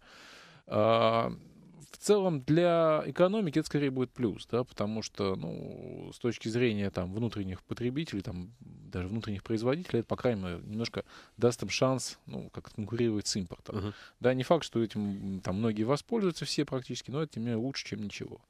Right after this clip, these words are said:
Speaker 2: Ну, и
Speaker 1: А,
Speaker 2: опять, да, девяносто восьмой год мы с-, вспоминаем, когда
Speaker 1: м, ну
Speaker 2: Нет,
Speaker 1: да,
Speaker 2: не совсем
Speaker 1: не
Speaker 2: корректно.
Speaker 1: совсем так. То есть это как бы, м, механизмы те же, но просто масштабы и скорость другие будут. <laughs>
Speaker 2: Соглашусь.
Speaker 1: Вот. А,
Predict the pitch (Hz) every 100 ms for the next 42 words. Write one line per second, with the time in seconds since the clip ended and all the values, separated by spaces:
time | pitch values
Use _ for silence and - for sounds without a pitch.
0 | - - - - - - 117 101 98 101
1 | 151 120 123 147 123 131 127 117 107 98
2 | 90 82 - 76 - 98 110 139 156 135
3 | 135 135 135 135 135 131 135 143 160 139
4 | 123 104 98 117 156 202 165 123 170 175
5 | 175 139 - 104 - 131 165 - 160 143
6 | 143 135 - - - 143 143 135 127 135
7 | - 151 156 156 190 202 175 175 - 220
8 | 143 139 151 - 160 - 113 113 - 131
9 | 110 110 120 107 110 95 110 107 - 135
10 | - 95 107 107 - - - 185 - -
11 | 104 117 127 107 - - 104 101 98 58
12 | 53 55 -